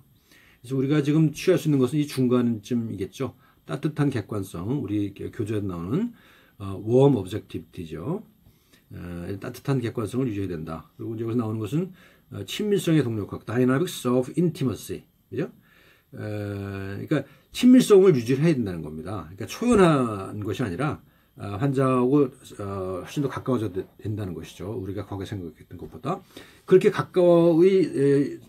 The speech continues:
상호작용을 하다 보면 어떤 새로움이, 어, 나온다는 겁니다. 새로움이, 어, 튀어나온다는 거죠. 이머전스가 나온다는 거죠. 에, 그래서 중심은 이제, 에,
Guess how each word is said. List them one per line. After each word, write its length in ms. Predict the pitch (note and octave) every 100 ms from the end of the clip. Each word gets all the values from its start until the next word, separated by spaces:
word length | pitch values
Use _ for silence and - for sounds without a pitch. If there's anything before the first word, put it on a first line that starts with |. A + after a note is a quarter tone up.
| -
상호작용을 560 | - G3 F3 C3+ C#3+
하다 200 | C3 E3
보면 460 | B2 G2 G#2+ G3 - _ - _ _
어떤 240 | - F3+
새로움이, 760 | F3 - G#3+ G#3 G3 F#3+ G#3+ F#3 A#2+
어, 300 | A#2+ G#2+ G#2
나온다는 440 | G#2 G#2 G2+ F2+
겁니다. 300 | D#2 D#2 D#2
새로움이, 400 | - C#3+ C#3 C#3+ -
어, 240 | G#2 G2+
튀어나온다는 520 | - D#3+ C3 G2 E2+ E2
거죠. 160 | F2+
이머전스가 520 | G#2+ A2+ G#2 F2 G2+
나온다는 500 | F#2+ D#2+ D#2+ D#2 D#2+ D#2+
거죠. 300 | F2+ D#3+ - _ _ _ _ _ _ _ _ _ -
에, 340 | A#2 G#2+ G#2 G2 E2+
그래서 160 | C3
중심은 1160 | - D#3 C3+ D3 C#3+ C3+ C3+ C3+ C3+ G3+ B3 B3 - _ _ A#2+
이제, 140 | A#2+
에, 840 | B2 B2 A#2+ A#2+ A2+ A2+ A2 G#2+